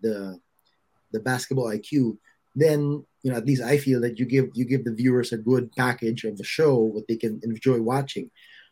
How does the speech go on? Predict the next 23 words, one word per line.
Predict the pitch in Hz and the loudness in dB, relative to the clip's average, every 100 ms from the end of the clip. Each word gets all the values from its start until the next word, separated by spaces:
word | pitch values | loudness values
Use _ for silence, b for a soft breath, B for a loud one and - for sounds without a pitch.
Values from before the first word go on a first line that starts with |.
| b _ - | b _ -2
Um, | 143 139 139 | 0 2 2
so | 131 175 | 2 6
that | 247 | 8
was | 220 | 8
that. | 196 143 | 8 6
I | 151 | 4
mean, | 151 | 2
so | 143 151 139 - _ - | 2 2 2 -4 _ -8
re-, | 139 151 156 | -4 -2 -2
related | 139 151 170 180 | 0 2 2 0
to | 170 | 0
the | 143 | 0
question | 147 139 147 | 0 -2 -4
of | 131 | 0
staying | 143 143 | 2 4
ready, | 131 139 135 | 4 2 2
you | 120 | 0
know, | 120 120 - | -2 -6 -6
I | 143 | -4
mean, | 143 131 117 - _ _ - | 0 -2 -4 -12 _ _ -4
yeah, | 143 165 | 2 4
I | 143 | 6
was, | 147 139 | 4 4